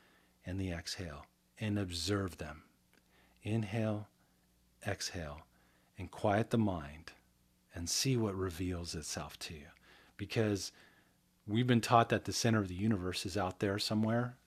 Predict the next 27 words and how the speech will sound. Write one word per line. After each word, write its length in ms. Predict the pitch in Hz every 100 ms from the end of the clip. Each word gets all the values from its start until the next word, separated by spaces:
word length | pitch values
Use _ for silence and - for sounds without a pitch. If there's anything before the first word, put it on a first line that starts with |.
| 95
No, 480 | 104 139 135 90 - _ _ _
the 80 | -
center 380 | - 113 120 107
of 160 | 82 80
the 80 |
universe 580 | 82 110 135 80 78 -
is 140 | 87 95
within 400 | 92 - 90 85
you. 300 | 95 151 - - - - - - - - -
And 160 | 92 98
when 180 | 95 95
we 100 | 90
take 280 | - 98
a 60 | 90
moment 420 | 92 101 104 101
to 140 | - 78
breathe, 680 | 76 90 107 104 76 80 - - _ _ _ _ _ _
it 140 | 87 80
brings 380 | 110 120 117
us, 180 | 113 104
first 320 | - 156 170
of 80 | 104
all, 200 | 95 87
to 140 | - 104
the 80 | 98
present 400 | - 101 101 87
moment. 340 | 90 78